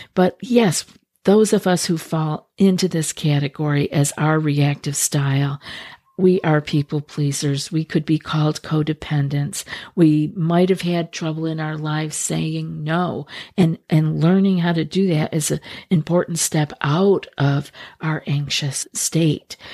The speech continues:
We have a lack of boundaries. We let others invade our boundaries because we don't know any better. You could be the s-, type of person that defers to others when it comes to decision making.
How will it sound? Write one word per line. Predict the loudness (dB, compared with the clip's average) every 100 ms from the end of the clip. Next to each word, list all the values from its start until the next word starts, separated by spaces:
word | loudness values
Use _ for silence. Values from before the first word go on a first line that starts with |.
| -18 -18 -20 _ 0
We | 4
have | 4 2
a |
lack | 0 4 4 2
of | -4 -2
boundaries. | 2 2 0 -2 -4 -4
We | -2
let | 0 0 -2
others | -2 2 0 0
invade | -2 4 4 4
our | 2 -2
boundaries | -2 -2 0 -2 -4
because | -6 -12 -4 -4 0
we | 0
don't | 0 -4 -6
know | -4 0 0 -2
any | -2 -2 -2 -8 -12 -20 _
better. | 0 2 2 0 -6 -8 -14 -20 -18 -18 -10
You | 2 2
could | 4 2
be | 4 2
the |
s-, | 0 -4 -6 -8
type | 0 0 2
of | -4
person | -2 -2 -2 0
that | -2 0
defers | -2 0 2 2 2
to | -2 -2
others | 0 2 2 0 -6 -10 -16 -16 -2
when | 0
it | 0
comes | -4 -4 -4
to | -8
decision | -6 -4 0 0 0 0 0
making. | -2 -4 -10 -10 -12